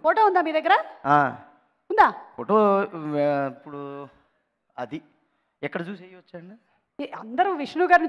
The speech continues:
Speaker 1: చూసేస్తున్నారు, ఇంచుమించు మీ పోలికలతో ఉన్నట్టున్నాడండి ఎవరో దొంగ గాని.
Speaker 2: అలా
Speaker 1: మీ భయం
Speaker 2: కాదు, నా భయం ఏంటంటే ఇప్పుడు బొమ్మలో తేడా వస్తే మళ్ళీ ఇంటికి వెళ్ళాలి కదా, అది నా భయం.
Speaker 1: మీ ఆవిడ బొమ్మకి ఇస్తారా ఏమిటి మీరు?
Speaker 2: చే-, చే-, అలా కాదండి.
Speaker 1: ఆ,
Speaker 2: మా
Speaker 1: అయితే
Speaker 2: ఆవిడ బొమ్మ ఇప్పుడు ఇక్కడ ఉంటది, పర్వాలేదు,
Speaker 1: ఎక్కడ?
Speaker 2: చెప్పేశాను.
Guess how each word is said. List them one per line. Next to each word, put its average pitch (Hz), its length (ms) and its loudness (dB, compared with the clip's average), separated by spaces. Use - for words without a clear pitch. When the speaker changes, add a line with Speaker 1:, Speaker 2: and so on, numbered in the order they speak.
Speaker 1:
చూసేస్తున్నారు, 294 540 -2
ఇంచుమించు 339 460 -2
మీ 311 160 0
పోలికలతో 339 680 2
ఉన్నట్టున్నాడండి 262 680 0
ఎవరో 226 280 2
దొంగ 220 300 -2
గాని. 233 340 -4
Speaker 2:
అలా 165 100 6
Speaker 1:
మీ 226 60 8
భయం 247 220 10
Speaker 2:
కాదు, 220 320 6
నా 139 140 -2
భయం 165 260 2
ఏంటంటే 220 120 0
ఇప్పుడు 208 200 -2
బొమ్మలో 170 400 0
తేడా 196 300 4
వస్తే 196 180 -2
మళ్ళీ 175 220 -2
ఇంటికి 170 240 -6
వెళ్ళాలి 180 280 0
కదా, 147 180 -2
అది 147 200 -2
నా 143 140 2
భయం. 117 440 -2
Speaker 1:
మీ 262 60 -2
ఆవిడ 262 220 6
బొమ్మకి 302 300 4
ఇస్తారా 277 280 2
ఏమిటి 302 220 0
మీరు? 240 200 -4
Speaker 2:
చే-, 196 40 -4
చే-, 160 100 0
అలా 143 120 -2
కాదండి. 123 440 -12
Speaker 1:
ఆ, 214 140 -4
Speaker 2:
మా 180 80 4
Speaker 1:
అయితే 180 140 6
Speaker 2:
ఆవిడ 240 120 6
బొమ్మ 233 260 6
ఇప్పుడు 220 200 -6
ఇక్కడ 202 220 -8
ఉంటది, 117 400 -10
పర్వాలేదు, 151 500 2
Speaker 1:
ఎక్కడ? - 360 -6
Speaker 2:
చెప్పేశాను. 175 460 4